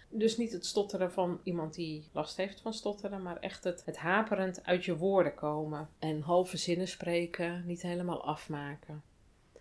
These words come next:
En wat doe ik dan om toch dat contact te houden? Nou, het, wat het allerbelangrijkste wat ik doe, is het niet aanvullen, niet verbeteren, maar het rustig aanluisteren en antwoord geven.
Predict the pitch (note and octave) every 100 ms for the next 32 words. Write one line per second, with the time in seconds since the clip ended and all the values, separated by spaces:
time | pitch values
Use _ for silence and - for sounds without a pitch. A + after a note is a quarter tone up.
0 | - - - _ F3 D3+ D#3+ C#4 - -
1 | F3 E3 A3 - B3 B3 F#3 F#3 G3 A3
2 | - A3 A3 G#3 - E3+ - D3+ C#3 C#3
3 | C#3+ C3+ C3+ - _ - - C#3 - E3
4 | E3+ - - G#3 A3 - F3 F3 G#3 G3+
5 | F#3+ - F#3+ F3+ F3 D#3+ D#3+ F3+ F3 -
6 | - D#3 - D3+ F#3+ F#3 - - D#3 F3+
7 | F#3 G3 F#3+ F#3 G3 - - - - G3
8 | G#3+ - A3+ E3+ E3+ E3 D#3 D#3 D#3+ E3
9 | - - - - E3 D#3+ F3 G#3 - F3
10 | - D#3+ E3 E3+ D3+ D#3 - - D3+ D#3
11 | D#3 E3 - - - D#3 D3+ D3+ C#3+ -
12 | C#3+ D3+ A3 A3 - A3 G#3 G3+ F3+